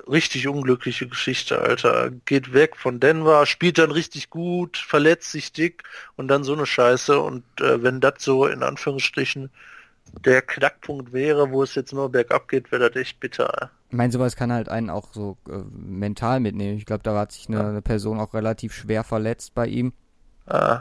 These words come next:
Speaker 2: Hab ich jetzt nichts mit drumherum von Drogen oder so gehört.
Speaker 1: Ah.
Speaker 2: Aber, ähm, ja, ist, äh, ist nicht gut und lässt halt, ja, macht keinen guten Eindruck. Mm, wir haben die Raiders, die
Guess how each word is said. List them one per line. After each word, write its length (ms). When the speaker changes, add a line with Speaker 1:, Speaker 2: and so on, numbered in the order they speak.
Speaker 2:
Hab 140
ich 60
jetzt 180
nichts 220
mit 160
drumherum 380
von 160
Drogen 320
oder 180
so 140
gehört. 400
Speaker 1:
Ah. 120
Speaker 2:
Aber, 500
ähm, 200
ja, 220
ist, 340
äh, 300
ist 140
nicht 200
gut 220
und 240
lässt 320
halt, 240
ja, 160
macht 220
keinen 200
guten 220
Eindruck. 400
Mm, 400
wir 80
haben 80
die 60
Raiders, 520
die 480